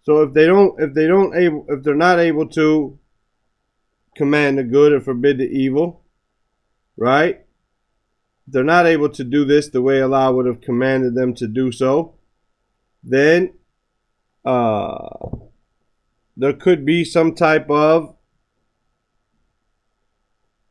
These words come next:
disputation and fighting amongst each other because of it, right? فَأَعْطَاكَ الْإِسْلَامُ.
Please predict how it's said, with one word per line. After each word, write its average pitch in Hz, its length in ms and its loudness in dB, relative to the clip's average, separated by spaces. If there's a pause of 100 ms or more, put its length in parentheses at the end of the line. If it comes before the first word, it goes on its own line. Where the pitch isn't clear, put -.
(1200)
disputation 151 960 -2
and 123 180 -2
fighting 147 460 0
amongst 151 400 0
each 127 220 -4
other 117 180 -2
because 117 440 -4
of 113 100 -2
it, - 300 -12 (1300)
right? 135 400 -2 (1040)
فَأَعْطَاكَ 151 760 2
الْإِسْلَامُ. 151 1120 -2